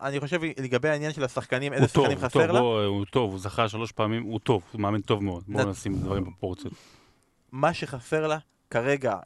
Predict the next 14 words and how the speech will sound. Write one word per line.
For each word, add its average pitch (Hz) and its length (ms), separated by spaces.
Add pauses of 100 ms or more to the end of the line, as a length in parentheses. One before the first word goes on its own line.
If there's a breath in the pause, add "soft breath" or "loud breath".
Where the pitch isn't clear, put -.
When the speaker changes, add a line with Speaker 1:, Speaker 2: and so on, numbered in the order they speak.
Speaker 1:
כדי 113 180
בכלל 139 380
להיות 127 300
קונטנדר, 156 640 (440 soft breath)
זה 92 120
הגנה. 92 300 (920 soft breath)
חוליית 139 500
הגנה 127 420
טובה 127 340
יותר, 135 280
חוליית 131 340
הגנה 131 280
שאפשר 135 380
להגיד 123 480